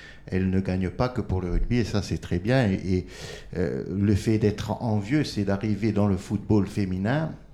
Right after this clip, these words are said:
à faire peu ou prou le même parcours. Parce que il, il est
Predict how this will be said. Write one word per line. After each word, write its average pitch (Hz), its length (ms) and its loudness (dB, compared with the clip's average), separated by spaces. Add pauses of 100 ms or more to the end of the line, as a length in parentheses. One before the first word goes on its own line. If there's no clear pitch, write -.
(540)
à 101 120 0
faire 127 400 0
peu 127 100 6
ou 120 160 8
prou - 240 0
le 120 80 4
même 104 260 4
parcours. 101 520 0 (720)
Parce 110 160 -2
que 101 200 0 (480)
il, 110 200 -2 (160)
il 110 180 0
est 104 320 2